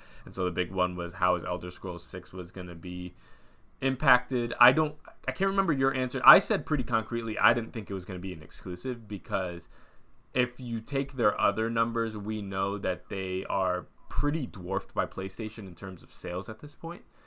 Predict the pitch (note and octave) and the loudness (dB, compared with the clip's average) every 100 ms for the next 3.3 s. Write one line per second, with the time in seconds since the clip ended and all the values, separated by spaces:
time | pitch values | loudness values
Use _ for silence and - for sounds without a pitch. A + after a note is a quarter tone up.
0 | - - - C3 C3+ A#2+ C3 C3+ B2 A#2 | -20 -12 -6 -2 2 4 4 4 -4 -4
1 | A#2 G#2+ F2+ F#2 F#2 F#2+ F#2+ F#2 F2+ E2 | -2 -2 0 0 0 -2 -4 -4 -6 -8
2 | - G#2 - G2 - G2 F2+ F#2+ E2+ E2+ | -12 -12 -10 -10 -6 -4 -4 -8 -12 -12
3 | - A#2 C#3+ | -4 0 0